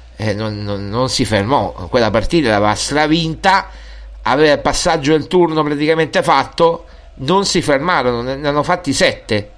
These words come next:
ne hanno fatti sette. E sette a zero è rimasto per tanto tempo il risultato, poi De Rossi mi pare che ha segnato o il cinque a uno o il sei a uno, mi ricordo,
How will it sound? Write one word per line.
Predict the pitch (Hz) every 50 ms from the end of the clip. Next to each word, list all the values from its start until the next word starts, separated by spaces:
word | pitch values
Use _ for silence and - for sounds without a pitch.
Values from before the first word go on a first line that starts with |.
| - - -
ne | - 110
hanno | 113 120
fatti | 120 151 147 - -
sette. | 110 107 131 104 - - - 101 98 101 - - - - - - - - - -
E | - 180 165
sette | - - 220 233 - -
a | 165 139
zero | 135 170 240 262 196
è | 151
rimasto | 135 135 151 175 170 - - 156
per | 127 123 123
tanto | - - 170 147 - 135
tempo | 127 170 180 156 135 - 143
il | 123
risultato, | 127 131 147 190 175 - 135 151 151 120 - - - - - - - - -
poi | - 151 147
De | 117 123
Rossi | 139 165 151 - - 139
mi | 120 110
pare | 117 127 120
che | 113 117
ha |
segnato | 113 - 127 127 131 123 117 110 104 - - - - - _ -
o | - 147
il | 151 143
cinque | 143 - 156 147 139 - 139
a | 131
uno | 135 147 143 127
o |
il | 117 -
sei | - - 135 123
a | 117
uno, | 120 135 131 113 107
mi | 107 120
ricordo, | 135 151 131 117 127 131 113 101 101 98 -